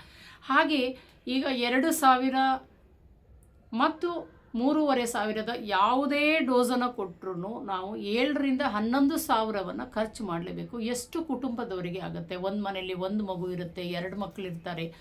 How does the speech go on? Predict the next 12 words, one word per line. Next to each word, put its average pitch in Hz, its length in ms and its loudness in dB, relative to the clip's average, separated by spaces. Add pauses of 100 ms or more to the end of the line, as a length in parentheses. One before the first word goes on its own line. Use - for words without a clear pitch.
(400)
ಅವು 269 140 2
ಎರಡು 277 300 4
ಮಕ್ಕಳಿಗೂ 285 440 0
ಕೊಡ್ಸೋಕೆ 233 420 -4
ಹೋದ್ರೆ 220 240 -4
ಇಪ್ಪತ್ತೆರಡು, 233 560 -4
ಇಪ್ಪತ್ತ್ಮೂರು 214 480 -6
ಸಾವಿರ 185 320 -4
ಆಗೇ 175 360 -2
ಆಗುತ್ತೆ. 165 400 -6
ಹಾಗಾಗಿ 180 460 -4
ಸರ್ಕಾರ 226 640 2